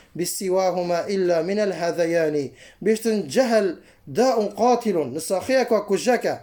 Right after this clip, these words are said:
شفاء وجه چه ده؟ علاج في جهل چه تشته؟ أمران في التركيب متفقان. كو دو أمران. بحثي چه تشتي كر؟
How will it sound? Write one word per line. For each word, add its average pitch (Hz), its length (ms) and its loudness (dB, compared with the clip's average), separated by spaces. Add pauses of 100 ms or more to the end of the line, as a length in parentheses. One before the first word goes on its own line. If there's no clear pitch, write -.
(380)
شفاء 254 500 0
وجه 247 180 2
چه 240 140 -6
ده؟ 220 360 4 (400)
علاج 233 280 4 (140)
في 240 80 0
جهل 247 360 0
چه 269 60 -2
تشته؟ 233 380 0 (340)
أمران 226 560 2
في 220 160 -2
التركيب 254 580 0
متفقان. 202 920 0 (360)
كو 185 140 -2
دو 160 140 0
أمران. 135 380 -2 (420)
بحثي 202 240 -8
چه 285 140 -4
تشتي 233 220 -4
كر؟ 220 220 0